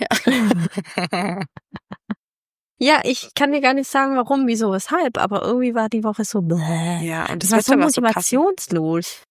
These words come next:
Speaker 1: Oh ja, gestern war ganz schlimm. Also da hat's ja, da war's ja so plötzlich so arschkalt und hat so gepisst, ey.
Speaker 2: Ja,
Speaker 1: Boah,
Speaker 2: also
Speaker 1: voll
Speaker 2: ist nicht
Speaker 1: übel.
Speaker 2: schön. Das Wetter ist nicht schön, Leute.
Speaker 1: Nee, macht keinen Spaß hier grad. Also zumindest bei uns in Süddeutschland ist nicht schön.
Speaker 2: Nee, wirklich nicht.
Speaker 1: Also,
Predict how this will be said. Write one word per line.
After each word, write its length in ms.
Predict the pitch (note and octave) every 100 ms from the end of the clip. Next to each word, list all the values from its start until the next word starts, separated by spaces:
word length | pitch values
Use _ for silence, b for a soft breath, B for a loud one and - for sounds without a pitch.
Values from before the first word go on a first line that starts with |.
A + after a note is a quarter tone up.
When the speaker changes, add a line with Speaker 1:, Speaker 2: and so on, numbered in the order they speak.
| _ _ _ -
Speaker 1:
Oh 120 | G3+
ja, 180 | F#3+ F3
gestern 380 | E3+ C4+ - E3+
war 100 | D#3+
ganz 240 | E3+ F3
schlimm. 340 | - E3+ E3 E3+ _ _ _ _ -
Also 240 | F#3+ F3
da 200 | G3+ F#3+
hat's 160 | F#3 F3+
ja, 100 | F#3
da 160 | F3+ F3+
war's 200 | F#3 -
ja 40 |
so 220 | - A#3 A#3+
plötzlich 460 | G#3+ G#3+ - F3+
so 180 | - B3+
arschkalt 600 | - G#3 - - F#3+ F3+
und 120 | F3
hat 120 | E3+
so 160 | E3+ A#3
gepisst, 520 | G#3 F3+ A3 G#3+ -
ey. 240 | - E3 F#3+
Speaker 2:
Ja, 200 | F3+ D3+
Speaker 1:
Boah, 100 | B2+
Speaker 2:
also 260 | F3 C3+
Speaker 1:
voll 180 | F#3 -
Speaker 2:
ist 80 | -
nicht 220 | A3+ F3
Speaker 1:
übel. 120 | -
Speaker 2:
schön. 140 | E3 F3 B B _
Das 120 | -
Wetter 200 | F#3+ F#3+
ist 140 | F#3 -
nicht 100 | F#3+
schön, 260 | - F3+
Leute. 280 | E3 - - - _ _ _
Speaker 1:
Nee, 240 | - A3 G#3
macht 200 | F#3+ F#3+
keinen 140 | F#3+
Spaß 340 | F3 - F3 -
hier 120 | F3
grad. 320 | F3 F3 F3 -
Also 240 | F3+ F#3
zumindest 440 | E3+ G3+ G#3 G3 E3+
bei 80 | D#3+
uns 160 | F#3
in 80 | F3+
Süddeutschland 640 | E3+ A3+ D#3+ D#3 E3 D#3
ist 140 | D#3+ -
nicht 120 | E3
schön. 260 | - D#3+ E3+ _ -
Speaker 2:
Nee, 260 | G3+ F#3 C#3+
wirklich 400 | F3 - D#3+ -
nicht. 340 | E3 - - -
Speaker 1:
Also, 460 | G#3 F3 F3+ E3+